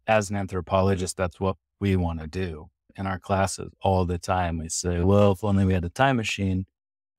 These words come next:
we could know." These are our best theories based on the evidence, based on the fossil record, based on the toolkit of our ancestors. But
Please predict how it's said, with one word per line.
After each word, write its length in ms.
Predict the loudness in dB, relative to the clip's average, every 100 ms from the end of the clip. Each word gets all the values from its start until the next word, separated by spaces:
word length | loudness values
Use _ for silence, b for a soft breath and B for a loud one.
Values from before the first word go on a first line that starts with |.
| _ -4
we 140 | -4
could 240 | -2 0
know." 300 | 2 2 -2 -6
These 200 | -4 -2
are 100 | -2
our 80 | -2
best 340 | -2 -4 -4
theories 540 | -4 0 0 0 -2 -8 _ _ _ _ 0
based 320 | 0 0 0
on 140 | 2
the 120 | 4 4
evidence, 640 | 2 0 0 0 -2 -4
based 320 | -2 -2 -4
on 140 | -4
the 80 | -2
fossil 420 | 0 0 0 -2
record, 460 | -4 -4 -4 -4 -2
based 340 | -2 -4 -6
on 220 | -6 -2 -2
the 140 | -4
toolkit 640 | -2 0 0 -2 -2 -2
of 140 | -2 -2
our 120 | 0
ancestors. 960 | 2 0 0 -2 -2 -4 -4 -4 -8 -14 _ _ _
But 300 | 4 6 4